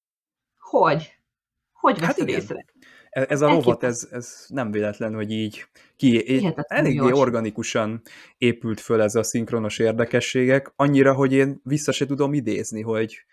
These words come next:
Speaker 2: mikor volt
Speaker 1: Semmi.
Speaker 2: az első ilyen, tehát mint hogyha mindig lett volna ilyen
Speaker 1: Igen.
Speaker 2: a, az Impulzus
Speaker 1: Milyen
Speaker 2: Podcastben.
Speaker 1: érdekes részletek vannak, hogy a,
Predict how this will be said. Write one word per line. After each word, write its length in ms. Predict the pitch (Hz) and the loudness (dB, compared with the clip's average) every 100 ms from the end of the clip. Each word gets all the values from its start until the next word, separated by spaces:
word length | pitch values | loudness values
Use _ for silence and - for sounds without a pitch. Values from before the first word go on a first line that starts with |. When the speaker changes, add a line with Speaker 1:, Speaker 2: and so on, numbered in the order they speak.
| - | -8
Speaker 2:
mikor 320 | 127 135 131 | -4 2 4
volt 220 | 127 123 | 4 4
Speaker 1:
Semmi. 40 | 127 | 2
Speaker 2:
az 120 | 127 | 2
első 460 | 123 120 - 123 | 2 0 -2 -2
ilyen, 320 | 110 95 98 - | -2 -4 -8 -10
tehát 300 | 107 104 117 | -10 -10 -10
mint 140 | 104 | -8
hogyha 220 | 113 127 | -8 -2
mindig 300 | 127 117 101 | 0 0 2
lett 220 | 104 101 | 0 0
volna 300 | - 107 104 | -2 -2 0
ilyen 220 | 104 101 104 | 2 2 2
Speaker 1:
Igen. 120 | 104 | 2
Speaker 2:
a, 120 | - - - - | 0 -6 -20 -16
az 120 | - 110 | -6 -2
Impulzus 520 | 107 117 107 107 - | -2 0 -2 -2 -2
Speaker 1:
Milyen 160 | 123 | 0
Speaker 2:
Podcastben. 560 | 92 135 135 330 147 147 | 2 4 4 4 6 6
Speaker 1:
érdekes 420 | 190 190 185 - | 4 0 -2 -4
részletek 520 | 175 175 170 165 165 - | -6 -6 -6 -6 -8 -4
vannak, 360 | 160 160 160 | -4 -4 -6
hogy 140 | 170 165 | -4 -4
a, 200 | 165 | -6